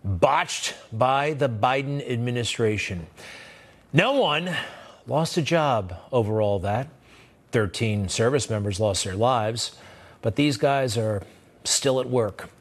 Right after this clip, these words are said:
especially Joe Biden. Now, the State Department put out a report today.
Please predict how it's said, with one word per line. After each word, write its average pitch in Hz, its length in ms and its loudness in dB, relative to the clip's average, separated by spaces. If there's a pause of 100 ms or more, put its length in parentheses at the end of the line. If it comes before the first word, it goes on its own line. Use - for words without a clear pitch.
(500)
especially 117 460 2
Joe 127 240 4
Biden. 117 320 2
Now, 117 180 2
the 113 280 2 (320)
State - 280 2
Department 120 440 0
put 120 120 2
out 110 140 4
a - 20 0
report 101 420 0
today. 92 380 -4